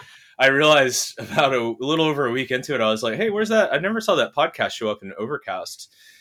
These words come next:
Speaker 2: And, uh, then I realized, "Oh, it's 'cause I'm, uh, not subscribed to our own podcast." <laughs> So then I went in and subscribed, and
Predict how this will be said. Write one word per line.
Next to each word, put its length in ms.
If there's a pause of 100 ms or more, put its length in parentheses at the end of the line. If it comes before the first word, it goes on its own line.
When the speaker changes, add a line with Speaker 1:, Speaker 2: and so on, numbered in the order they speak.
(180)
Speaker 2:
And, 480 (160)
uh, 420 (420)
then 140
I 60
realized, 460
"Oh, 140
it's 140
'cause 240
I'm, 260
uh, 280
not 200
subscribed 460
to 100
our 140
own 140
podcast." 720
<laughs> 0
So 180 (600)
then 100
I 80
went 220
in 100
and 260
subscribed, 640 (180)
and 540